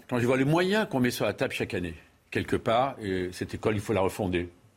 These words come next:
Ce texte, je m'en souviens très bien, je me suis impliqué dessus. Beaucoup même.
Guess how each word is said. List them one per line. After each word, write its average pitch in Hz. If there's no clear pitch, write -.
Ce -
texte, 151
je 135
m'en 123
souviens 113
très 143
bien, 185
je 165
me 131
suis 120
impliqué 101
dessus. -
Beaucoup 120
même. 85